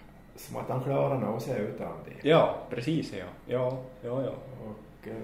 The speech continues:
Speaker 1: nå, till sist då så har jag byggt ihop till hans första hektar och
Speaker 2: Ja.
Speaker 1: då började han fortsätta bygga och, och, eh, Tvåtusen sju då, så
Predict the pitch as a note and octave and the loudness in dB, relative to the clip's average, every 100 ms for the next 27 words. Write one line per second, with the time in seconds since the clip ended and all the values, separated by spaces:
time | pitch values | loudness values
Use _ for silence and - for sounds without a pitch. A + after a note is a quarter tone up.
0 | G#2+ B2+ C3+ - - - - - - - | -8 -8 -8 -10 -16 -20 -20 -20 -20 -20
1 | - D3+ C3 G2 G#2 - - C#3 C#3+ C#3+ | -14 -10 -8 -6 -6 -8 -6 -4 -2 -2
2 | C3+ C3+ C3 C3+ C3 A#2+ - B2 A2+ A2 | 0 0 2 2 2 2 -2 -6 -6 -8
3 | G#2 - G2+ G2 - G2 G2 F2 - - | -8 -2 -2 -2 -6 -6 -4 -6 -8 -8
4 | F2 F2+ A2+ B2 B2+ C3 - - - C3+ | -4 -2 -2 -2 -4 -6 -12 -16 0 4
5 | A#2 - - - - - - - - - | 4 0 -8 -16 -18 -20 -20 -20 -16 -12
6 | G#2+ A2 A2 G#2+ F#2+ - F#2+ C3 C3+ B2+ | -6 -4 -4 -4 -6 -4 -4 -4 -2 -4
7 | - - A#2+ A#2+ A#2+ - B2+ A2+ - - | -4 -6 -4 -2 -2 -2 -2 -4 -4 -10
8 | - - - - - - - - - - | -18 -20 -20 -18 -18 -18 -18 -18 -18 -20
9 | - - - - - - G#2 - - - | -20 -20 -20 -20 -14 -8 -8 -8 -14 -14
10 | A2 G#2 G2+ G2 - - - - - - | -6 -2 -2 -2 -2 -4 -6 -8 -10 -10
11 | - - - - - - - - - - | -10 -10 -10 -12 -14 -16 -18 -18 -20 -16
12 | A2+ A#2+ A#2+ B2+ A#2+ A#2+ A#2 G#2 - A#2 | -6 -4 0 2 2 2 0 -2 -6 -2
13 | C3 C3 - G2+ F#2+ - - | 2 2 2 -2 -4 -4 -8